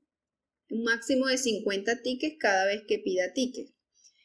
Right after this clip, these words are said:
Entonces, aquí tengo, pedí tres tickets y esta parte de aquí arriba, de aquí arriba es un campo editable. Fíjense que cuando me coloco allí me dice campo editable,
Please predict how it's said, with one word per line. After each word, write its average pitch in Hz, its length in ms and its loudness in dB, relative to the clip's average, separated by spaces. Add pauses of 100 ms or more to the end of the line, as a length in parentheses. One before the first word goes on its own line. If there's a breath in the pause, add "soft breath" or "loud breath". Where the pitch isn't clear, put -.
(120 soft breath)
Entonces, 247 960 0
aquí 220 340 -4
tengo, 247 680 0 (460)
pedí 202 380 -2
tres 247 300 4
tickets 285 560 0 (540)
y 330 420 2
esta 277 340 6
parte 294 300 4
de 285 140 6
aquí 247 220 4
arriba, 240 580 0 (360)
de 208 140 0
aquí 202 160 0
arriba 240 640 4
es 208 120 -4
un 240 220 -4
campo 254 600 2
editable. 196 640 6
Fíjense 220 320 0
que 247 100 2
cuando 202 240 -4
me 185 140 -8
coloco 196 340 2
allí 285 320 2
me 262 120 2
dice 214 380 0
campo 277 520 4
editable, 185 720 4